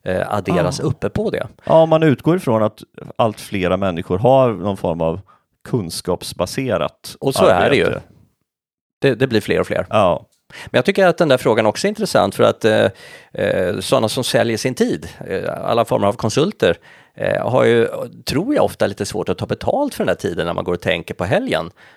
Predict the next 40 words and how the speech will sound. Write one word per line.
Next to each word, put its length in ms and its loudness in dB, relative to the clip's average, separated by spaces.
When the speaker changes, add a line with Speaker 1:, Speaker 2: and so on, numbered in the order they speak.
Speaker 1:
Utan, 600 -2
eh, 600 -2
nej, 180 -2
men 120 -4
det 60 -10
tog 340 -4
exakt 500 -2
så 80 -2
här 120 0
många 180 -2
timmar 280 0
att 120 -2
förbereda 460 2
det 100 -2
här, 280 0
eh, 160 -4
föredraget 680 -2
eller 140 2
göra 160 4
det 60 0
här 80 -4
projektet. 600 -8
Och 180 -12
de 120 -4
där 100 2
timmarna 420 -2
man 120 -2
gick 140 -6
och 120 -6
tänkte, 600 -2
de 160 -2
är, 180 -4
<laughs> 180 -8
känns 420 -6
lite 200 -10
svårt 340 -6
att 100 -12
ta 100 -8
betalt 460 -8
för. 200 -8